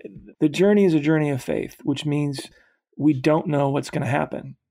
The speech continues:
and we don't really know ourselves, and nor do I really know you. And so the tool gives us that, that level of humility. And so that's where I, that's how I would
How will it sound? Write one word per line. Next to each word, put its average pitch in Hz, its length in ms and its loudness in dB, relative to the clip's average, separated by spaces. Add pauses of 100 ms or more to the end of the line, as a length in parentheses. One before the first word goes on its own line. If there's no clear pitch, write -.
and 139 420 -4
we 139 80 0
don't 147 200 2
really 147 180 2
know 143 140 0
ourselves, 143 800 -2
and 139 260 -4
nor 151 160 2
do 151 100 2
I 147 100 4
really 147 320 2
know 147 180 0
you. 147 560 2 (400)
And 175 120 -2
so - 140 0
the 156 100 2
tool 170 440 4
gives 156 320 2
us 143 200 0
that, 156 440 0
that 160 360 -2
level 147 400 0
of 135 100 -2
humility. 147 560 -2
And 143 100 -8
so 147 120 -4
that's 185 280 0
where 156 120 2
I, 156 220 4 (520)
that's 262 160 0
how 175 160 2
I 151 180 2
would - 260 0